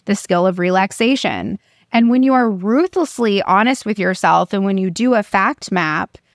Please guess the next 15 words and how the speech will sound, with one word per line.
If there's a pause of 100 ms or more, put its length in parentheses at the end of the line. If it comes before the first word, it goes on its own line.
(100)
y-,
you
can
be
honest
about,
"Oh
my
gosh,
I
really
have
zero
experience
in